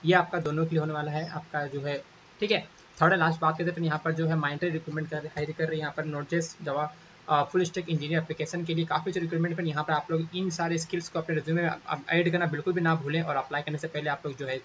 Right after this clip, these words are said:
ये सारे skills को एक बार चेकआउट कर लेना और अपने रिज्यूमे का जरूर update करना। apply करने के बाद panel पर click करना, apply करना। लिंक सभी का available है मेरे video के डिस्क्रिप्शन में, apply जरूर करें। मिलते हैं, होप करता हूं video आपको information अच्छी लगी हो। मिलते हैं, मिलते हैं। जय हिंद, जय भारत।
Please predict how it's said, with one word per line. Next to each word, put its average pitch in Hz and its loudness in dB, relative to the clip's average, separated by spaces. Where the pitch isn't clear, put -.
ये 147 -2
सारे 147 0
skills 160 -4
को 156 -2
एक 143 -6
बार 143 -4
चेकआउट 147 -6
कर 156 -2
लेना 160 0
और 147 4
अपने 147 0
रिज्यूमे 147 -2
का 156 -2
जरूर 139 -2
update - -6
करना। 127 -8
apply 151 -2
करने 165 -2
के 156 -2
बाद 147 -8
panel 151 -4
पर 151 -4
click 151 -6
करना, 160 0
apply 160 -4
करना। 127 -8
लिंक 156 -4
सभी 165 -4
का 170 2
available 151 2
है 160 2
मेरे 151 -2
video 147 -4
के 160 2
डिस्क्रिप्शन 160 -2
में, 170 0
apply 151 -2
जरूर 147 -4
करें। 175 2
मिलते 147 2
हैं, 131 -8
होप 139 -6
करता 170 -2
हूं 170 -2
video 160 0
आपको 165 -2
information 160 -2
अच्छी 147 -2
लगी 156 -2
हो। 160 2
मिलते 135 -6
हैं, 170 -6
मिलते 160 -2
हैं। 123 -12
जय 143 -4
हिंद, 160 0
जय - -14
भारत। 123 -10